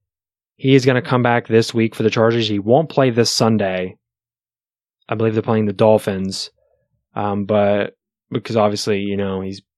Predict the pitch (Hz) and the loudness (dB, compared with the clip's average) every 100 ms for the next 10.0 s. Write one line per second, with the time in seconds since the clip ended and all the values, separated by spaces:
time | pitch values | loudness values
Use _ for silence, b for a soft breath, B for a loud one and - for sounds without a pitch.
0 | _ _ _ _ 101 95 - - - - | _ _ _ _ -10 -10 -12 -16 -20 -20
1 | _ - 92 - _ 117 110 110 123 98 | _ -8 -8 -10 _ -2 2 4 2 -2
2 | 92 104 101 98 _ _ _ _ 107 98 | -4 -2 -4 -8 _ _ _ _ -4 0
3 | 117 107 90 90 _ _ _ _ _ _ | 2 2 -2 -10 _ _ _ _ _ _
4 | _ _ _ _ _ _ _ _ _ _ | _ _ _ _ _ _ _ _ _ _
5 | _ _ _ - 123 107 101 98 113 131 | _ _ _ -2 2 4 4 0 0 0
6 | 117 110 117 117 107 104 98 101 110 104 | 0 -2 0 2 4 2 0 0 0 0
7 | 98 - 120 104 117 117 104 95 95 98 | -4 -6 -6 2 4 4 4 2 2 0
8 | - _ _ - - _ _ _ _ _ | -12 _ _ -20 -20 _ _ _ _ _
9 | - 110 101 107 113 - 104 98 92 | -2 -2 0 2 2 2 -2 -2 -6